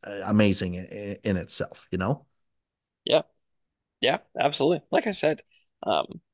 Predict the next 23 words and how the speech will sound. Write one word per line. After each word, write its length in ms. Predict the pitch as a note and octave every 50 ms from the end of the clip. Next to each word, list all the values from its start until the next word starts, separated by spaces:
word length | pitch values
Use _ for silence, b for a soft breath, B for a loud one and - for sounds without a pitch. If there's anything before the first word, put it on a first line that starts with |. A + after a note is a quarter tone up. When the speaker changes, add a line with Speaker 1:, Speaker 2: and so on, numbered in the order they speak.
| _ _ -
Speaker 2:
maybe 260 | - C#3+ C#3+ C#3 C3+
I 100 | C3+ C3
wouldn't 240 | B2+ B2 B2+ B2 -
buy 160 | A#2+ A2+ F#2+
in 100 | A#2 C#3+
their 140 | D#3 D#3 C#3+
shoes, 280 | - - D3+ D#3+ D#3+
but 140 | - - -
I 80 | G2 G2
respect 380 | E2+ D2+ - - - - - _ -
it. 80 | - - _ _ -
Like, 240 | D3+ C#3+ C#3+ C#3+ E3
if 120 | D3+ -
I 140 | D#3+ D#3+ E3
was 180 | E3+ D#3 C3
in 120 | C3+ B2+ B2
the 100 | A#2+ A#2+
room, 380 | B2 B2 F#2 F2+ E2+ D#2+ - _ _ _ _ _ _ _ _ _ - -
I 120 | - - - -
couldn't 420 | - - - C#3+ C3 C3 C3 B2+ -
in 180 | - A2 F2+
good 260 | - - A#2 D#2 -
faith 340 | - - - - - - -